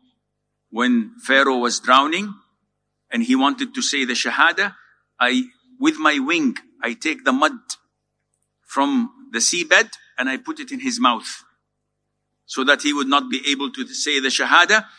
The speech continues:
fearing that Allah would accept it."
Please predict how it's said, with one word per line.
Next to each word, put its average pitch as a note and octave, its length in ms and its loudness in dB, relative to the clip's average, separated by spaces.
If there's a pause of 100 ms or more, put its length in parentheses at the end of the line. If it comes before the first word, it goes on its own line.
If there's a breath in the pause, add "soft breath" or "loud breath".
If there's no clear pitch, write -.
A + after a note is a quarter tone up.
(140 loud breath)
fearing C#4 680 2 (580)
that D#3 180 2
Allah D3 400 4
would C3+ 120 0
accept B2 440 2
it." - 160 -10